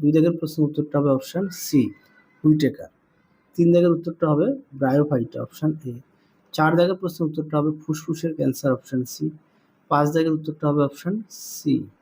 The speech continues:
ছয় দাগের উত্তরটা হবে অপশন সি। সাত দাগের উত্তরটা হবে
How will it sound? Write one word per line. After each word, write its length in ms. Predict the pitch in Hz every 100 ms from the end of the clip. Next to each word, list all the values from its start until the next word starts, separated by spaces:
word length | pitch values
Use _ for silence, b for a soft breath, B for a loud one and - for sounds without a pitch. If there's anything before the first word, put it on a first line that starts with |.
| _ _ _ _ _ _ _ _ -
ছয় 180 | 156 165
দাগের 180 | 170 160
উত্তরটা 320 | 156 156 160 147
হবে 160 | 135 131
অপশন 340 | 131 - 160 269 - _ _ _ _ _ _ _ _ _
সি। 340 | - - 165 135 - - _ _ _ _ _ _ _ _ _ _ _ _ _ -
সাত 240 | - 147
দাগের 240 | 151 160 156
উত্তরটা 280 | 156 151 151
হবে 140 | 151